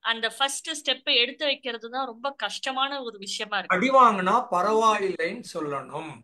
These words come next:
Speaker 2: Stick your
Speaker 1: ம்.
Speaker 2: neck out.
Speaker 1: Coming out of the comfort zone is such a
Speaker 2: ம்.
Speaker 1: decision.
Speaker 2: ரொம்ப important, ரொம்ப important. இந்த ஒரு meter diameter ஒண்ணு இருந்ததுன்னா சென்டர்ல நிக்க கூடாது, விளிம்புல நில்லு.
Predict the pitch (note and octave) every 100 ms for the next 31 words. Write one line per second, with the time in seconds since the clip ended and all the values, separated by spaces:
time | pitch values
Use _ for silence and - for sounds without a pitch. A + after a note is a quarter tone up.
0 | _ _ _ _ _ - - G#3+ G#3 G#3+
1 | G3+ - F#3 F3+ - D3 F3 - - -
2 | _ _ _ _ _ _ _ _ _ _
3 | _ _ _ _ _ _ _ _ B3 C4
4 | D4+ F4 E4 B3 C4 D4 C4+ B3+ B3+ A3
5 | A#3 - C4+ C4+ F#3+ A3+ B3+ C4+ G3+ -
6 | G#3+ G#3+ A#3+ F3+ F3+ E3+ E3+ E3+ D#3 -
7 | - - - - _ - C#3+ C#3 C#3+ B2+
8 | A2+ A3 - G3+ F#3 - _ _ _ _
9 | _ - D3+ C3+ D#3 F3+ F#3 F#3+ F3+ D#3+
10 | F3 F3 C#3+ C#3+ C#3 C3+ C3+ C#3 C3+ D#3+
11 | - D3+ D3+ D3 C3 B2+ C3+ - A#2+ G#2
12 | G2+ _ _ _ D3+ F3 G3 F#3 D#3+ E3
13 | D3 C#3 C3+ B2+ C3